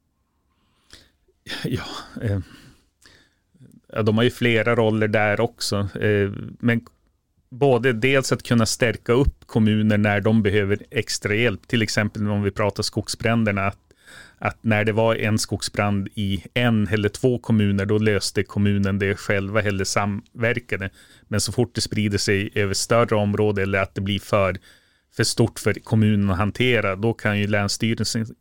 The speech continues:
stiga in och, och hjälpa till. Dels att, inte att peka med hela handen och, och bestämma, så gör ni, så gör ni, utan me-, mer att samverka och, och samla in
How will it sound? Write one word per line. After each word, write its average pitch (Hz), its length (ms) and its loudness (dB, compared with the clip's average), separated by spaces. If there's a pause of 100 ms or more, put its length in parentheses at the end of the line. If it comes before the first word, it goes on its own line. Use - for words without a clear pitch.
(800)
stiga 113 420 2
in 107 220 -2
och, - 360 -6
och - 320 -6
hjälpa 107 400 -2
till. 98 220 -2
Dels 110 300 0
att, - 220 -4 (580)
inte 117 240 0
att - 260 -4 (120)
peka 131 320 0
med 117 120 2
hela 110 180 2
handen 110 420 0
och, 107 280 0
och 107 60 2
bestämma, 107 840 0
så 110 320 0
gör 107 140 2
ni, 104 200 0
så 104 280 -4
gör 107 120 -2
ni, 120 160 2
utan 104 380 -4
me-, 113 300 -2
mer 113 320 0
att - 280 -10
samverka 110 680 -2
och, 107 120 -6
och 104 200 -4
samla 104 360 -2
in 120 300 0